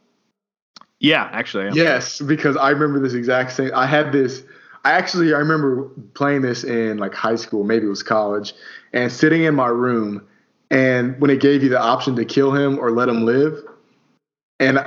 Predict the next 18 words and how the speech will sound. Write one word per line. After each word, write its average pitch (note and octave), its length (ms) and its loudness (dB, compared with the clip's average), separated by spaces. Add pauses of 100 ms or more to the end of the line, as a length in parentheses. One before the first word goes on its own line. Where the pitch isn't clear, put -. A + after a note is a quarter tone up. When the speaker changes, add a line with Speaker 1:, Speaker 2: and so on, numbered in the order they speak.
Speaker 2:
I C3+ 100 2
put F#3+ 220 0
the D3+ 80 2
game C#3+ 240 2
on A#2+ 180 -2
pause, C3+ 380 2
and A#2+ 100 0
I G#2 160 -2
thought C3 220 4
about A2 300 -2
this A2 260 -2
morally A#2 640 0
for A#2 280 2
a B2+ 160 -2
solid A#2 520 0
five G#2 300 2
<laughs> - 300 -2
minutes. - 220 -10